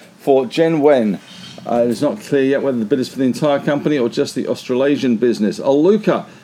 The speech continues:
Resources entered into an agreement with Northern Materials, uh, Northern Minerals, for the supply of rare earth minerals. And, uh, Mount Gibson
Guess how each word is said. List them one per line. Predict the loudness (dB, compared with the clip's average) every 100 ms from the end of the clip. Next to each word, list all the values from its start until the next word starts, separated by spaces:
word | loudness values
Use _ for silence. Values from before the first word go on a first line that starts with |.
| -4
Resources | -2 2 2 2 0 0 -4 -14 -12
entered | -4 -4 -2
into | -2 -2
an | -2
agreement | 0 0 2 0
with | 0
Northern | 2 2 0 0
Materials, | -2 0 2 4 2 2 -2 -4
uh, | -4
Northern | 0 0 2 2
Minerals, | 2 2 2 0
for | -4
the |
supply | -8 -6 -2 -2
of | -2 -2 0
rare | 0 2 0 -2
earth | 0 0 0 -2
minerals. | 0 2 4 4 2 -2 -10 -20 -20 -20 -18
And, | -6 -2 0 0
uh, | 0 0
Mount | 0 0 -2 0
Gibson | 0 2 -2 -2